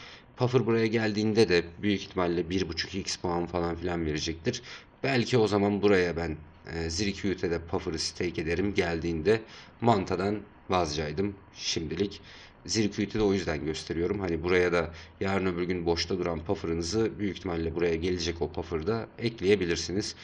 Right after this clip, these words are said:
Bir arkadaş mesela şeyi soruyordu. Bende R S V Ethereum var. "Bunu ne yapayım hocam?" diyordu. Ben size Zirküt'e gelip buradan ekleyebilirsin dostum. Mesela hani boş boş duracağına buradan da, e, puan kasabilirsin.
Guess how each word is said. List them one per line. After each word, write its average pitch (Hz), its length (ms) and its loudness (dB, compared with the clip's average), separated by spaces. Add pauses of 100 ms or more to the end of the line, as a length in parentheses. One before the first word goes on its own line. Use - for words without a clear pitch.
(380)
Bir 127 80 4
arkadaş 117 440 4
mesela 107 320 2
şeyi 101 240 2
soruyordu. 82 460 0
Bende 87 400 -2
R 92 220 4
S 92 360 0
V 92 360 2
Ethereum 87 680 0
var. 82 260 -4
"Bunu 92 200 0
ne 92 40 2
yapayım 87 400 -2
hocam?" 80 340 -4
diyordu. 73 380 0 (560)
Ben 117 280 -2
size 98 200 -4
Zirküt'e 98 520 0
gelip 92 320 0
buradan 92 280 0
ekleyebilirsin 87 720 -2
dostum. 73 320 -8
Mesela 78 400 -4
hani 85 180 -4 (160)
boş 95 300 -2
boş 82 240 -4
duracağına 87 540 -2 (420)
buradan 92 420 2
da, 90 180 -2 (160)
e, 85 160 -4 (120)
puan 90 240 -2
kasabilirsin. 82 760 -2